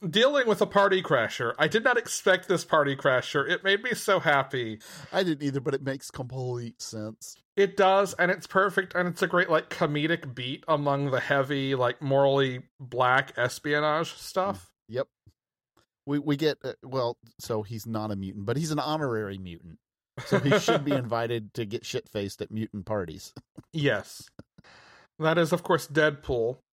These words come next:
Speaker 1: Uh,
Speaker 2: Yes.
Speaker 1: Domino gets the drop on him eventually, though.
Speaker 2: Oh, my God.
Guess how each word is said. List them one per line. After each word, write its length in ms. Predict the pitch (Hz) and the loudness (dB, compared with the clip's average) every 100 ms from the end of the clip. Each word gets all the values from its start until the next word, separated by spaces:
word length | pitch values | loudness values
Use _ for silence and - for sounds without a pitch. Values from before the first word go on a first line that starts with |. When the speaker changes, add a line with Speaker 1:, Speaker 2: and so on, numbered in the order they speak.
| _ - | _ -8
Speaker 1:
Uh, 240 | 135 120 | -2 0
Speaker 2:
Yes. 100 | 117 | -2
Speaker 1:
Domino 500 | 135 180 202 240 233 | 4 6 6 6 4
gets 260 | 185 196 - | 4 0 2
the 100 | 240 | 2
drop 320 | 208 170 - | 4 4 4
on 160 | 143 139 | 2 2
him 160 | 143 | -2
eventually, 560 | 127 117 107 - 104 104 | -2 -4 -6 -10 -10 -10
though. 240 | 101 98 | -10 -12
Speaker 2:
Oh, 160 | 113 107 98 | -12 -14 -12
my 160 | 92 | -14
God. 280 | 95 98 | -14 -12